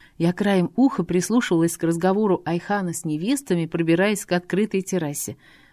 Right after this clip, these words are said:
Быстрее бы этот вечер закончился. Боль стала такой нестерпимой, что я с трудом держала лицо последние полчаса. Что этот ублюдок сделал со мной? Неужели запечатал магию?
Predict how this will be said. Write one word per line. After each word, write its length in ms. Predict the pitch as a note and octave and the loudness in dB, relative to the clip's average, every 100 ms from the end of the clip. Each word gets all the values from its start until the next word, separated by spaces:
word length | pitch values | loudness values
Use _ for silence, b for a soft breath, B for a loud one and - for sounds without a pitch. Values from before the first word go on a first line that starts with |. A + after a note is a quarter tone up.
| - | -10
Быстрее 640 | C#3+ D#3 - - D#3+ D#3 D3 | -4 -4 -4 -4 0 0 0
бы 100 | D3 | -4
этот 320 | D3 D#3 D#3 | -4 -6 -4
вечер 380 | E3 G3+ G3+ D3+ | 0 0 -2 -6
закончился. 800 | D#3 D3+ E3 D#3 E3+ D#3+ E3+ D#3+ b b b b | -6 -2 -2 -2 -4 -2 -4 -4 b b b b
Боль 140 | E3+ F#3 | 0 0
стала 320 | - G3+ F#3+ | 2 2 2
такой 320 | F3+ F3+ D4 | 0 2 4
нестерпимой, 640 | A#3+ - F#3+ F3 F3+ E3 | 4 2 -2 -2 0 0
что 160 | D#3+ F#3 | -2 -2
я 160 | F3+ F#3 | -2 -2
с 60 | |
трудом 360 | F#3 F3+ G#3 G3 | 0 2 2 2
держала 360 | F3 F3+ G3 | 0 2 2
лицо 380 | F3 E3 - G#3 | 2 0 0 -2
последние 580 | F#3 E3+ - G3+ F#3+ F#3 | -2 -6 -4 -4 -2 -4
полчаса. 640 | E3+ F#3+ F#3+ F3 - D3+ - _ _ _ _ _ - | -2 -4 -2 -6 -6 -8 -10 _ _ _ _ _ -16
Что 320 | - - G#3 | -12 0 2
этот 280 | G#3 G3 G3 | 2 0 -2
ублюдок 420 | F#3 G#3+ G3 E3+ | 0 2 2 0
сделал 400 | E3 A#3 G3 E3 | 0 2 2 2
со 200 | - D#3+ | -2 -2
мной? 260 | D#3+ E3 | -2 -2
Неужели 460 | E3 F#3 G3 A#3+ A3 | -2 0 2 2 2
запечатал 580 | F#3+ F#3+ F#3+ A#3+ A#3 C4 | 0 -2 2 4 4 6
магию? 560 | B3+ G3 D#3 E3+ E3 | 6 4 4 4 4